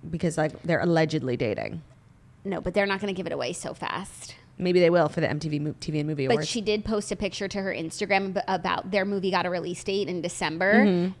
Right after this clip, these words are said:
Speaker 2: and it's, like, a picture of her and Glenn in the article.
Speaker 1: No, I'm telling you.
Speaker 2: Yeah.
Speaker 1: Something is up.
Speaker 2: Okay, best show. Stranger Things,
Speaker 1: Okay.
Speaker 2: The Last of Us, The White Lotus.
Speaker 1: Oh, wait, we didn't give a vote for the first one.
Speaker 2: Oh.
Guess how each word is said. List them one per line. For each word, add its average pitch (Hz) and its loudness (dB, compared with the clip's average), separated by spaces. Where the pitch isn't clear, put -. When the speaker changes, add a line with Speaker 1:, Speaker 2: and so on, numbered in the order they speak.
Speaker 2:
and 175 0
it's, 185 -2
like, 185 2
a 175 -2
picture 196 -4
of 175 -4
her 180 -4
and 160 -4
Glenn 147 -2
in 170 -2
the 113 -2
article. 120 -4
Speaker 1:
No, - -4
I'm - -10
telling 98 -8
you. - -8
Speaker 2:
Yeah. - 2
Speaker 1:
Something 190 4
is 240 4
up. 127 2
Speaker 2:
Okay, 226 8
best 233 6
show. 143 4
Stranger 214 4
Things, 226 2
Speaker 1:
Okay. 180 6
Speaker 2:
The 214 4
Last 190 6
of 190 0
Us, 185 4
The 220 6
White 208 8
Lotus. 190 4
Speaker 1:
Oh, - 4
wait, 294 8
we 285 8
didn't 311 6
give 302 6
a 240 8
vote 190 6
for 180 0
the 165 -2
first 185 6
one. 277 12
Speaker 2:
Oh. 180 8